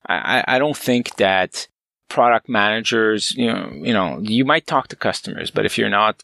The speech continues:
quantifying it, putting it in numbers,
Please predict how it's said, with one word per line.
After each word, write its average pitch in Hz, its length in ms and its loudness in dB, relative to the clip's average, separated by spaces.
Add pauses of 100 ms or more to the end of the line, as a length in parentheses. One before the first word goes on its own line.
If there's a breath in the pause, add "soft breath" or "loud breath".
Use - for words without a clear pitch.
(160)
quantifying 92 720 -2
it, - 160 -10 (120)
putting 113 240 2
it 92 100 0
in 85 120 -2
numbers, - 520 -4